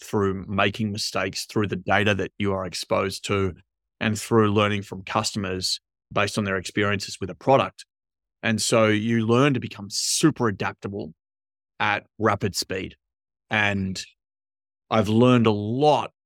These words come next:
about how fast businesses can actually do something should they be willing to go through customer experience-based learning and decisive decision-making based processes. And so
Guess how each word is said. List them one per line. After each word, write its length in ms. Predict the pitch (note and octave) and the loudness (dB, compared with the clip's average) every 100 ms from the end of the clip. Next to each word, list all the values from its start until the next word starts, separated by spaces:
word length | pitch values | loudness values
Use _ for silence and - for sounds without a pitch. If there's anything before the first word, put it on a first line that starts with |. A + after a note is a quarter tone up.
| _ | _
about 520 | G#2 G2 G#2 G3 G2 _ _ _ _ _ _ _ _ _ _ _ | -8 0 2 2 -2 _ _ _ _ _ _ _ _ _ _ _
how 200 | - A2 | -4 -4
fast 680 | G2+ - - A#2 A#2 - - _ _ _ _ | -4 -6 0 2 2 -2 -12 _ _ _ _
businesses 520 | A#2+ A2+ A2+ - G2+ | -2 0 -4 -4 -10
can 360 | - - A#2 A#2 | -8 -4 -2 0
actually 460 | A2+ A2 - G2+ G2 F#2 | -2 -6 -6 -6 -8 -4
do 200 | G#2 G2+ | -4 -2
something 520 | - A2 A2+ C#3+ D3+ _ _ _ | -2 -2 0 -2 -4 _ _ _
should 300 | - - A#2+ | -6 0 2
they 220 | G#2+ G#2 | 4 2
be 120 | G2 | 2
willing 560 | G2+ G2 A#2 A#2 F2+ G#2+ _ _ _ _ - | -2 2 2 2 -2 -14 _ _ _ _ -6
to 100 | G#2+ | -6
go 300 | - F#2 G#2 | 2 2 2
through 540 | - A2 G2+ G2 F#2+ _ _ _ _ | -2 -2 0 -2 -6 _ _ _ _
customer 340 | - A#2+ - A#2 | -2 -2 2 0
experience-based 800 | A2 A2+ G#2 G2 - F#2+ G2 | 0 -2 -2 -6 -6 -6 -6
learning 480 | G2+ G2+ A#2 E3 F3+ | -6 -2 0 0 -2
and 160 | - G2 | -4 -6
decisive 560 | - - G2+ G#2 - F#2 | -4 -2 -2 -2 -4 -4
decision-making 800 | G2 - G#2 G2+ G2 F#2 G2 F#2 | -6 -4 -4 -4 -6 -6 -8 -6
based 300 | F#2 F#2 - _ | -6 -8 -12 _
processes. 640 | - G2+ G2 - C#2 - - _ _ _ _ _ _ _ _ _ - | -8 -6 -6 -6 -10 -12 -16 _ _ _ _ _ _ _ _ _ -2
And 320 | G#2+ G#2+ G2 | 0 0 0
so 640 | - A#2 G#2 G#2 G2+ G2+ | 0 4 4 4 2 -2